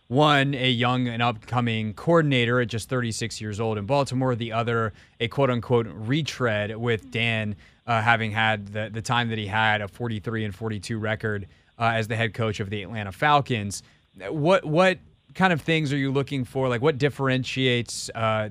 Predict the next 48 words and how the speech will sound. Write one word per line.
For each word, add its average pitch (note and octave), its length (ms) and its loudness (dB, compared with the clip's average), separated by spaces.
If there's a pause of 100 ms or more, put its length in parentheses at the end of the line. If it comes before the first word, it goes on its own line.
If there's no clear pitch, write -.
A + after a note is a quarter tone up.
(100)
the, A2+ 260 -2 (160)
the, B2 140 -12
what C#3 240 4
you're C#3 100 0
looking C3 280 0
for B2 260 2
in A2 220 -2
a, A2+ 180 0 (140)
a A#2+ 100 -2
retread F3 640 4
and, B2+ 200 0
and B2+ 200 -2
what C3+ 200 0
you C#3 80 0
want C3+ 140 4
to B2+ 40 2
get B2+ 160 4
out A#2+ 140 4
of G#2 60 -2
that A#2 200 4
interview, D3+ 400 2
and A#2+ 140 2
what A#2+ 140 0
make, A#2 280 -2 (320)
might D3+ 140 8
make C#3+ 180 2
you C#3 60 0
decide B2 320 4
to A#2 40 -4
go A2+ 140 2
that A2+ 260 4
direction E3 520 2
versus C3 300 0
the A#2+ 80 -4
concerns C3 760 -2 (240)
and B2 100 -2
questions B2+ 680 0
you A#2+ 140 -2
want B2 140 2
to A#2 40 0
hear A#2+ 160 2
answers A#2+ 380 -2
to A#2 380 -2
for A#2+ 300 0
a A#2 100 -2
guy A2+ 180 4
like A2+ 240 -2
Macdonald, B2+ 640 2